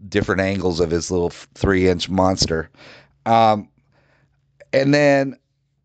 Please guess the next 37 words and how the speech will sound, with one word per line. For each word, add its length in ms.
Tom 300
Allen's 340
a 80
douche. 560
Um, 680
number 360
one 500
thing 220
I 40
want 240
you 60
to 60
take 220
away 180
from 240
this 320
episode. 720
Uh, 360
two, 500
Michigan's 600
offense 540
is 240
going 400
to 80
be 140
phenomenal 540
by 160
the 100
time 240
we 100
play 220
Ohio 320
State. 400
I 60
really 560
think 280
it's, 160